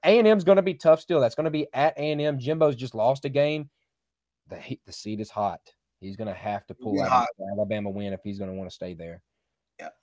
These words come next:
Speaker 1: Uh, we're gonna see some desperation come from A and M. So they, they could do it. We'll see, man. Um, Texas, though.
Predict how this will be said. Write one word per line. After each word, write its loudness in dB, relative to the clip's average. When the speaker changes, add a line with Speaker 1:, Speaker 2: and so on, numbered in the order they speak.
Speaker 1:
Uh, -10
we're -6
gonna 4
see -2
some -6
desperation -2
come -12
from -14
A -10
and -12
M. -12
So -4
they, 6
they 6
could 2
do 0
it. -4
We'll 8
see, 4
man. 2
Um, 6
Texas, 8
though. 6